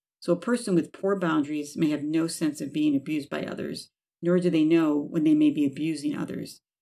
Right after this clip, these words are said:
This person may not be aware of controlling or manipulating other people as a way of getting his or her own needs met. And similarly, they may insist on intimate relations when the other person has said no, or they may blame the other person for their own feelings when someone says, you know, "You made me feel this way."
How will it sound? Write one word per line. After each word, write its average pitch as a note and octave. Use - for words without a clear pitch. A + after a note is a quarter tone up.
This F3
person F#3
may D3+
not D#3
be D#3
aware D3+
of C#3+
controlling D#3+
or D3+
manipulating E3
other G3
people F3
as D#3
a D3
way D3
of -
getting C#3+
his D3
or D3
her C#3+
own D3
needs D3+
met. -
And E3
similarly, F#3
they D#3
may E3
insist F3
on D#3
intimate F3+
relations D#3
when E3
the E3
other E3+
person E3+
has D3+
said D#3+
no, F3
or F3
they E3+
may E3+
blame F3
the F#3+
other E3
person D#3
for -
their D#3
own D3+
feelings E3+
when D#3+
someone D#3
says, D3
you D3+
know, D3+
"You D3
made D#3
me D3+
feel -
this -
way." -